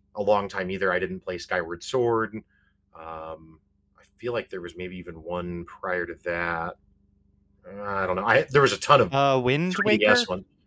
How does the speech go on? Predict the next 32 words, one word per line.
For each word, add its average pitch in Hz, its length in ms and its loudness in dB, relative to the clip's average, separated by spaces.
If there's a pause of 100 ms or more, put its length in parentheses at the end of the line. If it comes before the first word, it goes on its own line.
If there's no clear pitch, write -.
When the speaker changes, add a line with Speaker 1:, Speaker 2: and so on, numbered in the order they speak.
Speaker 1:
Was 135 160 6
that 170 120 10
the 170 80 10
one 165 180 8
before 165 240 4
Skyward 160 360 4
Sword? 160 260 2
That 165 100 10
Speaker 2:
I 147 40 0
Speaker 1:
might 151 140 2
Speaker 2:
don't 101 80 -6
Speaker 1:
be. 101 240 -2
Speaker 2:
know. 98 540 -6 (240)
There, 170 260 6
Speaker 1:
I 143 140 8
Speaker 2:
well, 160 140 8
there 175 140 6
was, 180 180 6
is 165 160 2
Skyward 180 420 4
Sword 147 260 2
the 143 60 -2
Four 131 260 0
Seasons 123 480 -6
one? 139 300 -6 (1400)
Speaker 1:
No, 110 180 4
I 107 100 6
think 101 180 -2
that's 98 160 0
just 95 200 -6
called, 95 380 -2 (220)
like, 85 220 -8